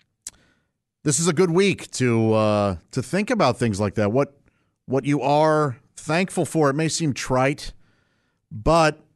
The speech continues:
I th-, I, I think that's one of the reasons I love Thanksgiving. You,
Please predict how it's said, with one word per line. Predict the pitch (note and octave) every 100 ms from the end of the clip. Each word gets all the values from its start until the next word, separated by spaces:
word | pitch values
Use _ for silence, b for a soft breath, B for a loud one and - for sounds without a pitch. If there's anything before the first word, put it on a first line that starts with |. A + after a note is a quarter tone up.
| _ _ _ _ _ -
I | C3+ D#3+
th-, | C#3+ - - -
I, | - D#3+ - -
I | E3
think | G#3+ F#3+
that's | F#3 F3
one | F3
of |
the | D#3+
reasons | D#3+ D3 C#3+
I | C#3+
love | C#3 C#3+ D3+
Thanksgiving. | C#3 D#3 C#3 - D#3+ E3 C3+
You, | A#2+ A2